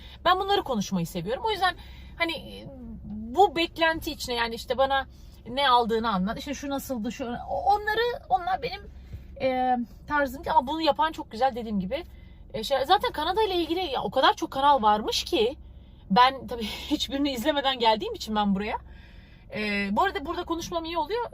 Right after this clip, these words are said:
Nike'daki kuyruk azalıyor. E, bunlar da böyle çocuk çocuk gelmişler. E, ben izlemeden geldim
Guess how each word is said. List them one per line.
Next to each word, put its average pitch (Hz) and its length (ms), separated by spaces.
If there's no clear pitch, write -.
Nike'daki 247 460
kuyruk 254 280
azalıyor. 156 380
E, - 100
bunlar 202 260
da 240 80
böyle 233 140
çocuk 208 260
çocuk - 220
gelmişler. 180 400
E, 233 300
ben 285 260
izlemeden 254 480
geldim 160 340